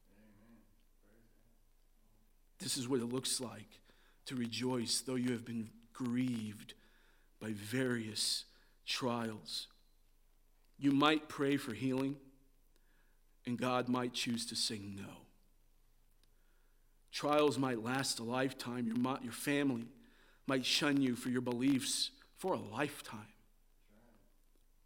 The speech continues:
But you can rejoice anyway, knowing this is only for a little while. You see, when you don't experience joy in the midst of trials,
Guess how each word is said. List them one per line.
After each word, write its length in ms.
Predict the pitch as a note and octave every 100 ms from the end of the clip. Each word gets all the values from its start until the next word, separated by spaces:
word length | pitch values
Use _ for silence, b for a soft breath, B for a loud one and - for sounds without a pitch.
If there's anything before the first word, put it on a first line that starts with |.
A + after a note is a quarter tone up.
| _
But 160 | - -
you 60 | E3
can 180 | F3
rejoice 640 | D#3 C#3+ A#2+ D3 D3 - - - -
anyway, 560 | C#3+ C3 A#2 A2+ A#2+ - b b b -
knowing 520 | C3+ C#3+ B2+ A2+ A2+ - - -
this 160 | - -
is 140 | B2
only 220 | C3+ D#3+
for 240 | C3 - C3
a 40 |
little 280 | G#2+ B2+ C3+
while. 240 | B2 A2+ - B2 - - - - _ - - _ _ _ _ _ _ - _ _ _ _ _ _ -
You 80 | A#2
see, 240 | - D3
when 360 | C#3 C#3 C3+ B2+
you 120 | C3+
don't 520 | B2 C#3 D3+ D#3 - -
experience 680 | - - D3 C#3+ C#3 C3+ -
joy 380 | B2+ B2+ B2 A#2+
in 120 | A#2+
the 60 | A#2
midst 280 | A#2+ B2 -
of 100 | G#2+
trials, 760 | - A2 A2+ A2+ - - -